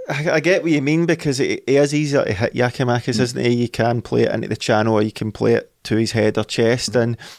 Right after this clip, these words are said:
Speaker 1: he will get in front of defenders with Kyogo. We,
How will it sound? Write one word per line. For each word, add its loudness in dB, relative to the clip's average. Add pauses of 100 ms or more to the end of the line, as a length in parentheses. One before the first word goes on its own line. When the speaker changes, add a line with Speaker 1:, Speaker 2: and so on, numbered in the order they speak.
(160)
Speaker 1:
he -2
will 4
get 0
in -10
front 0
of -6
defenders 0
with 0
Kyogo. 2
We, 0